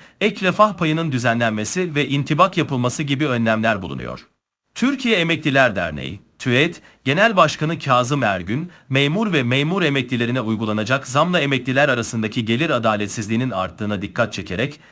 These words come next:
taleplerini sıraladı. Ergün, en düşük emekli aylıklarının asgari ücrete çekilmesini,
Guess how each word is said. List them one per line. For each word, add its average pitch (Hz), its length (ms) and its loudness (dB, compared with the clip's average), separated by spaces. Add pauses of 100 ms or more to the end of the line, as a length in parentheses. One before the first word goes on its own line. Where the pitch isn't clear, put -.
(160)
taleplerini 180 540 0
sıraladı. 76 520 -4 (500)
Ergün, 151 480 4 (220)
en 254 200 2
düşük 214 280 -2
emekli 165 360 2
aylıklarının 131 640 2
asgari 139 420 0
ücrete 120 420 -2
çekilmesini, 95 760 -4